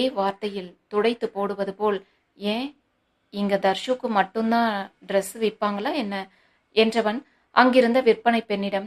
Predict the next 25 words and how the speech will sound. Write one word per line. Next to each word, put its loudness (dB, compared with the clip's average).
நக்ஷத்திராவை -4
காண்பித்து -6
ஏதோ 0
பேசிக் -4
கொண்டிருக்க, -8
தன் 4
காதில் -2
விழுந்தது -6
சரிதானா, -6
இல்லை 0
தவறாக -2
எதுவும் -2
புரிந்து -6
கொண்டோமா -6
என்று 0
புரியாத 2
குழப்பத்தோடு -4
நின்றிருந்தாள் -10
நக்ஷத்திரா. -10
அதில் -2
இரு 0
நொடிகள் -6
அடங்கிய -8
படபடப்பு -8
மீண்டும் 6